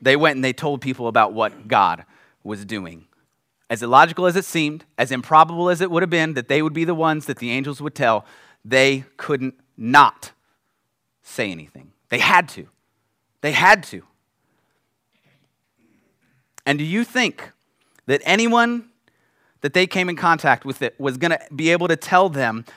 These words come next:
that what they experienced wasn't the truth of what had happened? Do you think anybody would, would be able to convince them that, "Oh, you're out of your mind, what just happened is not real"?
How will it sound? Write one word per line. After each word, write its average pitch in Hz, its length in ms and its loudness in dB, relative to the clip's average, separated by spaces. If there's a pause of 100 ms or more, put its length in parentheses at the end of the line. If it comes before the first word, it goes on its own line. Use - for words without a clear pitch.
that 127 140 -6
what 170 300 2
they 175 180 2
experienced 156 800 -4 (200)
wasn't 151 540 0
the 127 80 -6
truth 143 480 -8
of 120 140 -6
what 123 160 0
had 110 140 -10
happened? 85 420 -6 (720)
Do 160 60 -10
you 170 40 -6
think 185 220 -2
anybody 262 380 4
would, 220 280 0
would 190 140 -2
be 202 100 0
able 196 160 2
to 185 40 0
convince 180 440 -4
them 151 240 0
that, 151 140 -2
"Oh, 147 240 2 (240)
you're 170 220 2
out 170 140 10
of 160 60 0
your 147 100 0
mind, 123 520 0 (960)
what 139 420 -2
just 147 200 -8
happened 135 340 4
is 117 100 -8
not 127 280 4
real"? 98 340 -8